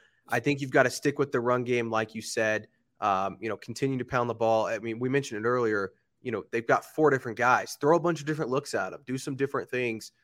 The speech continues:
uh, to get that run game going. And then I think,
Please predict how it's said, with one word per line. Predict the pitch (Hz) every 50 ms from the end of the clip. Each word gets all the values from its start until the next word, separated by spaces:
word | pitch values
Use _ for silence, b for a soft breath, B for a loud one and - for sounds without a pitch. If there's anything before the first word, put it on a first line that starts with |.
| _ _ _
uh, | - 98 107 107 104 104
to | - - 117
get | 117 131 127 123
that | - 131 117 - 117
run | 123 120 123 120
game | 120 113 107 104
going. | - 113 113 117 117 113 113 110 -
And | 131 139 147
then | 156 160
I | 165 160
think, | 156 - 165 165 156 160